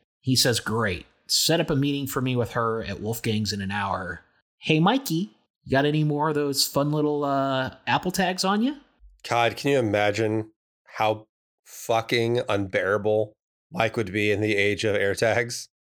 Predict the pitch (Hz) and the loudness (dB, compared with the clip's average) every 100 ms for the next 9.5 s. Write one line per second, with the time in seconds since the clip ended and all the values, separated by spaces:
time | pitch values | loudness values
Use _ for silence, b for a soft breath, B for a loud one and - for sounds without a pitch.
0 | _ _ _ _ 123 143 - 214 185 175 | _ _ _ _ -2 0 2 2 2 2
1 | - - 165 160 165 135 156 131 160 165 | 2 4 4 4 0 0 2 4 4 4
2 | 170 - - _ _ _ - 147 165 160 | 4 -2 -4 _ _ _ -2 2 2 4
3 | 165 165 160 - 165 175 180 - 196 196 | 4 4 2 4 4 4 4 2 4 4
4 | 165 165 - _ _ _ - 127 127 156 | 4 0 -16 _ _ _ -2 0 2 2
5 | 160 160 170 170 139 151 156 151 147 143 | 4 4 4 2 2 2 4 2 2 2
6 | 143 135 139 131 B B B _ - - | 2 2 0 -8 B B B _ -8 0
7 | 147 151 156 160 160 160 165 185 196 175 | 2 4 4 4 2 2 0 2 4 2
8 | 175 _ _ _ _ - - 151 151 156 | 0 _ _ _ _ -10 -2 0 2 2
9 | - 190 175 160 | 2 4 4 0